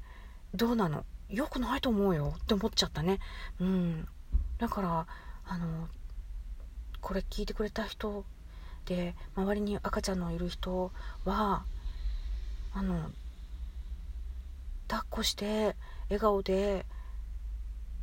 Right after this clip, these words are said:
声かけてあげてください。ね。おっ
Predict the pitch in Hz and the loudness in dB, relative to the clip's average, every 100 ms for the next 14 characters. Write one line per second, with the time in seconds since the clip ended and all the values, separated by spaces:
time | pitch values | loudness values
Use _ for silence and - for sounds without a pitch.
0 | - - 262 - - 185 208 220 - 233 | -4 2 2 2 -2 0 2 2 2 4
1 | 233 233 - - - - - - - 220 | 4 4 -4 -6 -6 -4 -4 -4 -2 -2
2 | 226 233 220 185 185 - - 202 220 220 | 0 0 2 0 -2 -8 -6 0 2 0
3 | - - 196 | -2 -6 -6